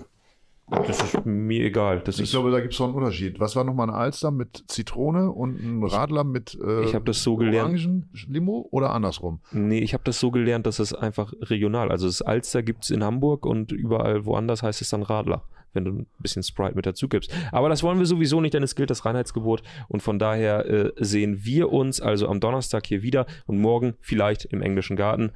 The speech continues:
Speaker 2: Schreibt doch
Speaker 1: Also
Speaker 2: einfach rein, wie das genau ist. Dann würde mich nämlich auch nochmal genau das Re-, die Rezeptur von einer Russenmass interessieren.
Speaker 1: Gut, wenn das jemand weiß, gerne hier in den Chat.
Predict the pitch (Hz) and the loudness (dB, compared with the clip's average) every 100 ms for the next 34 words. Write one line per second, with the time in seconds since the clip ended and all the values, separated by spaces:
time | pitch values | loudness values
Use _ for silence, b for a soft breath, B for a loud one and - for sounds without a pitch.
0 | B - 98 101 117 127 120 117 120 127 | B -4 0 2 2 0 0 0 0 0
1 | 120 107 101 101 95 92 101 139 - - | 0 2 0 2 2 4 2 0 -6 -8
2 | 98 98 98 120 123 123 117 110 107 113 | -2 0 2 2 2 0 0 -2 0 0
3 | 113 104 101 113 113 - 113 101 101 113 | 0 2 2 2 0 -2 -4 0 0 -2
4 | 98 120 110 101 92 95 120 110 85 78 | -4 -4 -2 -2 0 0 -2 -4 -4 -4
5 | 73 - 80 78 - 76 78 _ - 123 | -8 -10 -10 -12 -12 -12 -12 _ -4 2
6 | 127 - - _ _ - 101 98 127 - | 2 0 -16 _ _ -6 -2 0 0 0
7 | 120 110 110 107 110 - 101 104 110 107 | 0 0 0 0 0 0 0 2 2 2
8 | 101 - 170 - | 0 0 0 -2